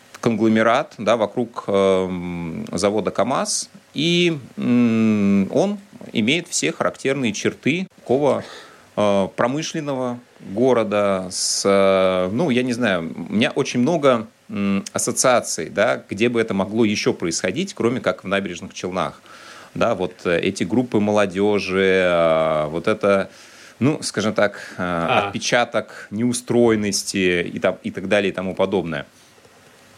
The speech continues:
Speaker 2: Слушай, Вась, я уже просто, э, не, не знаю, могу я тебя перебить или нет, потому что, может быть, ты думаешь, что я ушел из эфира.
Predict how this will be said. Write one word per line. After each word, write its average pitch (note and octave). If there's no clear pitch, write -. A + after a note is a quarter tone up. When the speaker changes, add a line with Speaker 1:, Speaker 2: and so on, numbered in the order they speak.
Speaker 2:
Слушай, C3+
Вась, C3+
я C#3
уже A#2+
просто, C3
э, A#2
не, A#2+
не C#3
знаю, C#3
могу B2
я C3+
тебя A#2+
перебить C#3
или A#2+
нет, G#2+
потому A2
что, A#2
может A#2
быть, B2
ты B2
думаешь, C#3
что -
я A#2
ушел A#2+
из G#2
эфира. C#3